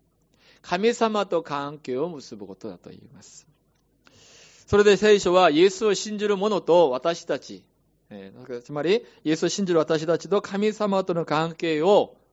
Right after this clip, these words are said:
いろんな言葉で表現しているんですけども、父と子、花よ-、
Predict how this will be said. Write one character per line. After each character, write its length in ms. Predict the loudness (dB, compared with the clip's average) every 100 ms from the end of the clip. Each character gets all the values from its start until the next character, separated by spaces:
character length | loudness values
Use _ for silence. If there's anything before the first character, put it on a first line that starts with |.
| _ _ _ -4
い 60 |
ろ 220 | 2 2
ん 120 | 2 2
な 160 | 0
言 100 | 0 -2 -2
葉 140 | -2
で 140 | -2
表 180 | -4 -6
現 80 | -8
し 40 |
て 120 | -2 -2
い 40 |
る 60 | -2
ん 40 |
で 80 | -8
す 100 | -6
け 120 | -6
ど 120 | -4
も、 260 | -2 -2 -2 _
父 320 | -18 -14 -14 -10
と 200 | -8 -8
子、 380 | -6 -6 -6 _ _ _ _ _
花 340 | -10 -4 -2
よ-、 220 | 0 -2